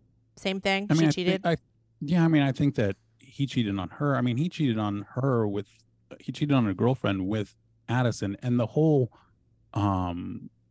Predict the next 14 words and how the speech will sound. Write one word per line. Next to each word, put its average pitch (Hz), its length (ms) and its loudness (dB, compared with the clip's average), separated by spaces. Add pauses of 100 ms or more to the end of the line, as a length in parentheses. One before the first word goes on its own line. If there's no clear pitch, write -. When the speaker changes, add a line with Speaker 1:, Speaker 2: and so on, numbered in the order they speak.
(1080)
Speaker 2:
and 113 140 2
then 107 120 4
Addison 113 360 0
and 101 80 0
he 110 80 0
got 101 140 0
together. 104 320 0
But 101 140 -4
don't 147 160 2
forget, 123 220 -4
like, 101 160 -8
they 143 100 -2
had 170 220 0
this, 104 240 -6